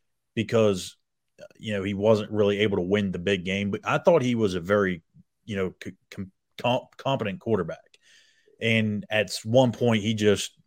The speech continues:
you could tell he's just not the starter anymore. He's not a starting quarterback in this league, but he was a very serviceable quarterback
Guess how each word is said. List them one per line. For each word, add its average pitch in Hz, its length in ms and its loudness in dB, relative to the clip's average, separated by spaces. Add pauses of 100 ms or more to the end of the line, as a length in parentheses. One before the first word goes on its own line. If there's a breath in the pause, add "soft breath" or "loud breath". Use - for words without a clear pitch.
(140)
you 117 180 -2
could 107 180 0
tell 104 160 2
he's 104 140 0
just 117 180 2
not 92 160 -2
the 107 80 -8
starter 135 420 4
anymore. 90 320 -18
He's 107 160 -2
not 110 200 2
a - 20 -2
starting 120 320 0
quarterback 110 400 0
in 110 80 -6
this 101 180 -6
league, 123 380 0 (720 soft breath)
but 117 480 6 (320)
he 120 120 2
was 110 120 2
a 98 60 0
very 110 320 4
serviceable 123 520 2
quarterback 127 640 2